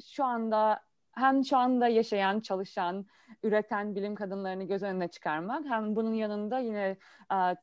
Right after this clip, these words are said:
kendi tarihimizden bilim kadınlarını da öne çıkarmak, göz önüne çıkarmaktı. Böyle başladı. Şu anda her hafta, e, elimizden geldiğinde, tabii pandemi sürecinde biraz daha aksaklıklar oluşmaya başladı ama her hafta bir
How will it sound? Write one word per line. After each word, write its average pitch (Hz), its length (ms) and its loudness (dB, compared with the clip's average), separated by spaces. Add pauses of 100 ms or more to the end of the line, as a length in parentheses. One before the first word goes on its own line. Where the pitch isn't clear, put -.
kendi 208 260 -4
tarihimizden 196 880 -2
bilim 180 200 -4
kadınlarını 170 800 -4
da 165 160 -2
öne 156 240 -8
çıkarmak, 151 600 -10
göz 175 140 -4
önüne 156 260 -8
çıkarmaktı. 160 840 -10
Böyle 294 340 2
başladı. 170 440 -6
Şu 294 120 -8
anda 254 420 0 (380)
her 269 160 2
hafta, 277 760 0 (260)
e, 214 60 2 (640)
elimizden 196 500 -2
geldiğinde, 180 420 0
tabii 170 160 -4
pandemi 180 440 -2
sürecinde 175 540 -4
biraz 170 260 0
daha 170 140 4
aksaklıklar 170 500 -4
oluşmaya 170 380 -6
başladı 175 640 -4
ama 247 200 -6
her 269 140 -6
hafta 247 380 -2
bir 277 200 -2